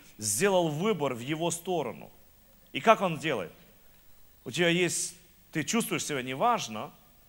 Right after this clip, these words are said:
и у тебя уже есть факт этот. И он говорит, хорошо, ты, ну, я тебя поймал уже. Потому что в это время истина остается уже в стороне. И что дьявол говорит? Пойди в поликлинику, уже три дня это длится.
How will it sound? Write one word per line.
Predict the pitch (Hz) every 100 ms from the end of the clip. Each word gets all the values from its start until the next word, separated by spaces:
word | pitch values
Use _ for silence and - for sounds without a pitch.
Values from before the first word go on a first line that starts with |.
| _ - _ -
и | 139
у |
тебя | 139 165 175
уже | 131 151
есть | 113
факт | - 233 233 -
этот. | 104 76 - - - - - _ - _ - - - - - _ - -
И | 165
он | 185
говорит, | 170 180 175
хорошо, | 160 151 - 240 202
ты, | - 147 143 127 107
ну, | 127 131 135
я | 151 135
тебя | 143
поймал | 110 131 180 233 165
уже. | 101 - - - - _ _ - - - - - - -
Потому | 123 165
что | - 147
в |
это | 165 165
время | 151 240 269 165 -
истина | 170 247 - 151
остается | 135 151 151 165
уже | 139 147
в | 117
стороне. | 143 135 165 214 120 - - - - - _ - - - - - - - _ - - - _ - - - - - -
И | -
что | 143 247 233
дьявол | 185 143 127
говорит? | 123 101 -
Пойди | 175 160 202
в |
поликлинику, | 190 185 214 220 139 -
уже | 110 160
три | 151 165
дня | 147 208 202
это | 143 117
длится. | 104 110 85 -